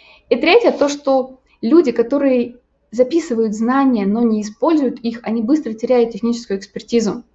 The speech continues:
Это происходит с любыми чисто теоретическими знаниями. Чтобы решить эту проблему, первое, что мы сделали, это начали вовлекать всех сотрудников в процесс документирования. Мы отменили вот эти группы, кото-, группы эс эм е, группы, эм,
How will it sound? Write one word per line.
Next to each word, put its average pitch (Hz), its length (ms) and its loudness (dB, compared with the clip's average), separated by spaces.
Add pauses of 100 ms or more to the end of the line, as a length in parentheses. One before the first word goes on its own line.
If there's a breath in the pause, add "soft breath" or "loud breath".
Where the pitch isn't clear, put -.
(400 soft breath)
Это 254 200 4
происходит 285 520 0
с - 80 -10
любыми 262 380 2
чисто 240 320 -2
теоретическими 214 720 -6
знаниями. 202 520 -6 (1900)
Чтобы 349 340 2
решить 339 280 2
эту 277 140 0
проблему, 262 760 0 (280)
первое, 277 300 4
что 269 160 -4
мы 226 120 0
сделали, 277 460 4
это 240 440 0
начали 262 420 0
вовлекать 226 560 -4
всех - 520 -2
сотрудников 240 600 2
в - 40 -16
процесс 226 260 -4
документирования. 214 680 -2
Мы 240 100 2
отменили 277 460 6
вот 233 140 2
эти 240 180 4
группы, 233 440 0
кото-, 202 340 -4
группы 226 580 2
эс 233 160 -6
эм 220 120 0
е, 202 240 0
группы, 220 580 0
эм, 196 800 -4